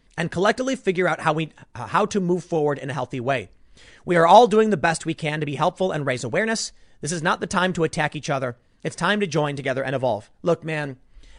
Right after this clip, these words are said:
I'm not gonna pretend to join, you know, that I'm gonna be angry with Jake Paul.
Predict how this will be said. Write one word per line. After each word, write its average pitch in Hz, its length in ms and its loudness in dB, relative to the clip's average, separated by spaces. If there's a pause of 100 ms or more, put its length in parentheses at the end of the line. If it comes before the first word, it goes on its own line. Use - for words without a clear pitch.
I'm 208 140 0
not 233 180 2
gonna 190 140 0
pretend 160 440 -4
to 143 60 -6
join, 135 540 -4
you 135 100 -10
know, 135 100 -4
that 127 60 -2
I'm 127 80 -4
gonna 131 80 -6
be 139 220 -8
angry 143 280 -4
with 127 120 -4
Jake 127 220 -6
Paul. 107 280 -4